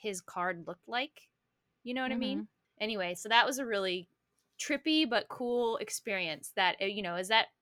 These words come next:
Speaker 1: thunder was rumbling in, I was like, "This is from far." "Did you just pull that card?"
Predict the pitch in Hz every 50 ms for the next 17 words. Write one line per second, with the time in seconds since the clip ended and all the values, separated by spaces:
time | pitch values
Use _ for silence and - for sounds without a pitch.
0 | _ _ - 220 233 240 240 220 202 190 190 185 165 180 180 190 196 202 202 202
1 | 196 185 190 208 214 208 185 165 160 170 175 170 160 151 - - 214 214 - 262
2 | 247 220 - - - 190 185 175 - - _ _ _ _ _ _ - 160 170 180
3 | 170 160 151 151 143 - _ _ _ _ _ _ _ _ _ _ _ _ _ 226
4 | 226 202 262 269 226 269 262 - - - 277 247 254 247 240 - - 254 240 233
5 | 240 240 240 240